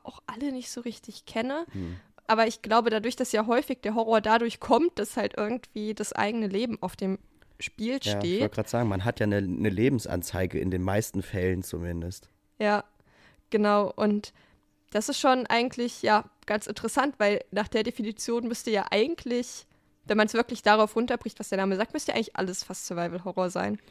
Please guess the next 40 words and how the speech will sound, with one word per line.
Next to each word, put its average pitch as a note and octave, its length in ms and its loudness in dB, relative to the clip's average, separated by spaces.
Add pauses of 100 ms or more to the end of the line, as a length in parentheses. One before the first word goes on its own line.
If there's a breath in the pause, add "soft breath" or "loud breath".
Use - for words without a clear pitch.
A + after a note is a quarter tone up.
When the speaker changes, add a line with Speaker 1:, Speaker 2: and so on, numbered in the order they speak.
(380 loud breath)
Speaker 1:
Es - 60 -2
Speaker 2:
Und B2 60 4
Speaker 1:
gibt - 160 0
Speaker 2:
laut B3+ 100 8
Speaker 1:
halt - 180 6
Speaker 2:
der, A2+ 140 10
Speaker 1:
immer A#2+ 80 4
noch - 80 4
Speaker 2:
laut G#2+ 140 6
Speaker 1:
mal G#2 80 0
Speaker 2:
der G#2 180 4
Theorie C#3 480 2
auf - 160 -2
jeden C3+ 220 2
Fall, B2 260 6
wenn A2 160 4
wir, A2 260 6
wenn A2 160 2
wir G#2 140 2
einfach G#2+ 260 -2
nur A2+ 140 4
überleben G2 500 2
müssen B2+ 260 -2
und F#2+ 140 -4
das F#2+ 140 -4
Überleben G2+ 420 2
nicht G2 220 0
weiter G2 560 4 (680)
k-, - 120 -12 (100)
nicht, G2+ 360 -6
nicht G2+ 200 -2
weiter, F#2 1160 -2
äh, - 40 -10 (460)
m-, F#2 760 -8 (360)
charakterisiert G2 680 -2
ist C#3+ 120 -2
und G#2 100 -4
es G2+ 100 -8
einfach G#2+ 280 -4
nur G#2 280 -2